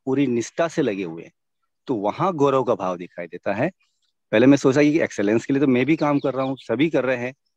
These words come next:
पर सभी जो कर रहे हैं मेरे आसपास, उनकी वो जो, अ, क्या बोल, निष्ठा जो है,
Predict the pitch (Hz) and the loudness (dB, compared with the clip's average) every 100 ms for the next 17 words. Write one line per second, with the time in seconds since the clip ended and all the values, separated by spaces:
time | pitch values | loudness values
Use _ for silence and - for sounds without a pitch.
0 | _ - - 92 120 139 131 113 139 131 | _ -12 -10 -6 -2 0 0 0 0 0
1 | 117 107 95 - 117 101 117 _ _ _ | 0 0 -4 -4 -2 -2 -4 _ _ _
2 | _ _ _ - 110 107 131 135 - 131 | _ _ _ -10 -8 -4 -4 -6 -10 -6
3 | 107 101 110 101 98 95 _ - 92 87 | -4 -2 -2 -2 -4 -8 _ -14 -10 -8
4 | 87 98 _ _ _ _ _ _ 92 85 | -10 -14 _ _ _ _ _ _ -10 -8
5 | 90 - 98 113 - 151 135 120 98 | -10 0 4 4 4 4 6 4 2